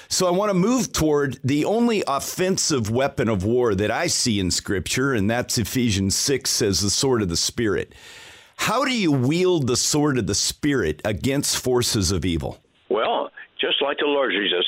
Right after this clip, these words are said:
Speaker 2: did, you know, the enemy came to him with, uh, "Turn these stones into bread." Jesus used the scripture, "Man shall not live by bread alone, but every word that proceeds out of the mouth of God."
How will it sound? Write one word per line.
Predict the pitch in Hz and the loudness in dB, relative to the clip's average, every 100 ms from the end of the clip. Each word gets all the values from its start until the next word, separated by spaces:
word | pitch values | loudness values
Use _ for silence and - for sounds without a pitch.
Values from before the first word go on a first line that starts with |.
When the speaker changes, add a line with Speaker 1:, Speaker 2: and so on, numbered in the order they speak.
| - | 0
Speaker 2:
did, | 80 78 | 0 0
you | 90 | -2
know, | 107 127 117 104 - 156 | -2 0 0 0 -2 -2
the | 117 110 | -2 0
enemy | 120 139 | -2 -2
came | 135 135 135 | -2 -2 0
to | 120 | 0
him | 131 160 131 | 0 0 2
with, | 117 - | 0 0
uh, | 113 101 - - - _ - | 0 0 -4 -20 -20 _ -6
"Turn | 120 123 | -2 0
these | 123 117 | 0 0
stones | 123 135 123 | 0 0 0
into | 135 123 | 0 0
bread." | 131 190 123 139 - | 0 2 0 -2 -4
Jesus | 104 104 110 - | -2 0 0 0
used | 117 123 107 | 0 0 0
the | 110 | 0
scripture, | - 156 - 156 208 - - - - - - - | 0 -2 -2 -4 -4 -10 -20 -20 -20 -20 -20 -8
"Man | 98 117 120 | -4 -2 0
shall | 135 120 | 0 0
not | 120 110 | 0 2
live | 120 127 | 2 2
by | 113 110 90 - 117 | 2 0 -4 -4 -2
bread | 117 117 123 135 131 - - | 0 0 0 0 -2 -4 -4
alone, | 117 117 202 208 76 78 - _ - | 0 2 2 0 -2 -6 -10 _ -4
but | - - | -4 -2
every | 107 98 95 95 | 0 0 0 0
word | 95 117 113 | 0 0 0
that | 104 - | -4 -2
proceeds | 131 - 127 107 | -2 0 0 0
out | 98 | 2
of | 95 | 0
the | |
mouth | 110 - | 0 -2
of | 101 | 0
God." | 170 185 143 | 0 0 -2